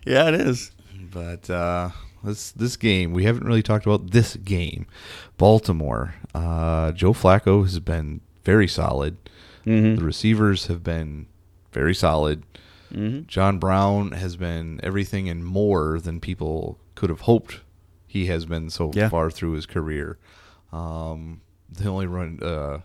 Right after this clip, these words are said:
Speaker 2: issue for the Ravens is the running backs. Uh,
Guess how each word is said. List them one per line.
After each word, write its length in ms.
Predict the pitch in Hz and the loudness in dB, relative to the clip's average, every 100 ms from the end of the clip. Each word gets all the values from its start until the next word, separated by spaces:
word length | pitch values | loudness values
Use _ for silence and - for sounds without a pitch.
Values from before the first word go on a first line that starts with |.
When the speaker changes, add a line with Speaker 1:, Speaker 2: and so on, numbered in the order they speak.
| - | -8
Speaker 2:
issue 420 | 104 - 95 82 | -4 2 4 2
for 400 | - 90 78 78 | 2 2 2 2
the 100 | 78 | 2
Ravens 480 | 104 156 120 127 117 | 6 6 6 2 2
is 420 | 104 110 104 104 | 4 4 4 2
the 260 | 95 92 92 | 4 4 4
running 320 | - 78 - | 0 -6 -4
backs. 520 | - - - - - | -6 -6 -8 -12 -10
Uh, 460 | - 95 - 65 | -8 -8 -8 -4